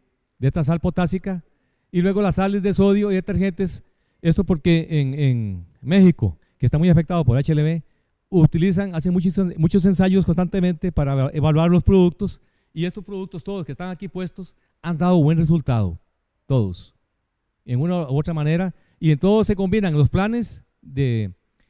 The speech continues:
de utilizar el químico, combinan y rotan estos productos para evitar,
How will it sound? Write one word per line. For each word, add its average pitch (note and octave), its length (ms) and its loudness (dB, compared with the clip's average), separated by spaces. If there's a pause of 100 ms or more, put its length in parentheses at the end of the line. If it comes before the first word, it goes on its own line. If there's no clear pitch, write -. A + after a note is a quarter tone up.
(120)
de C3 180 -2
utilizar C#3+ 360 -2
el G3 100 -4
químico, G3+ 380 -6
combinan F3+ 500 -4
y D3 80 -4
rotan F3+ 340 -4
estos F#3+ 200 -6
productos G3+ 480 2
para E3+ 220 -4
evitar, D#3 500 -2